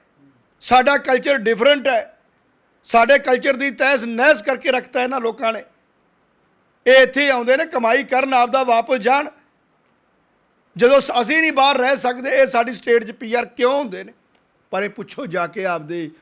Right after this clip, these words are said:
ਦੋ ਹਜ਼ਾਰ ਸੋਲਾਂ 'ਚ ਆਪਦੇ ਅਕਾਲੀਆਂ ਨੂੰ, ਪੁੱਛੋ ਇਹਨਾਂ ਕਾਂਗਰਸੀਆਂ ਨੂੰ, ਪੁੱਛੋ ਇਹਨਾਂ ਆਮ ਆਦਮੀ ਪਾਰਟੀ ਨੂੰ, ਇਹਨਾਂ ਨੂੰ ਸਿਰਫ ਇੱਕ ਸੱਤਾ ਦੀ ਭੁੱਖ ਹੈ, ਕੱਖ ਵੀ ਨਹੀਂ। ਸਾਰਾ ਪੰਜਾਬ ਉੱਜੜ ਜੇ, ਜੋ ਮਰਜ਼ੀ ਹੋ ਜੇ,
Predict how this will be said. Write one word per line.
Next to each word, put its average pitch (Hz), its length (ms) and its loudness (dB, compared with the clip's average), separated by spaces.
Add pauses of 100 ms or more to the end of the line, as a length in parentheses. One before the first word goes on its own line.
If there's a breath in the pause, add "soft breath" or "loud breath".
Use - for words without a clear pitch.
(140 soft breath)
ਦੋ 180 240 -8
ਹਜ਼ਾਰ 185 220 -6
ਸੋਲਾਂ 170 360 -10
'ਚ 165 100 -14
ਆਪਦੇ 165 220 -10
ਅਕਾਲੀਆਂ 160 440 -16
ਨੂੰ, - 60 -20 (580)
ਪੁੱਛੋ 208 320 -2
ਇਹਨਾਂ 214 160 -4
ਕਾਂਗਰਸੀਆਂ 185 720 -8
ਨੂੰ, - 80 -20 (920)
ਪੁੱਛੋ 226 340 0
ਇਹਨਾਂ 240 160 -2
ਆਮ 220 200 -2
ਆਦਮੀ 220 260 -2
ਪਾਰਟੀ 190 460 -6
ਨੂੰ, 156 140 -16 (680)
ਇਹਨਾਂ 220 260 -4
ਨੂੰ 185 100 -10
ਸਿਰਫ 285 360 -8
ਇੱਕ 233 160 -8
ਸੱਤਾ 262 440 -2
ਦੀ 190 160 -12
ਭੁੱਖ - 320 -20
ਹੈ, - 260 -20
ਕੱਖ 220 260 -12
ਵੀ 185 100 -20
ਨਹੀਂ। 151 180 -20 (840)
ਸਾਰਾ 277 360 4
ਪੰਜਾਬ 285 640 4
ਉੱਜੜ 247 260 0
ਜੇ, 202 240 -12 (680)
ਜੋ 269 280 6
ਮਰਜ਼ੀ 254 500 2
ਹੋ 285 140 6
ਜੇ, 196 380 0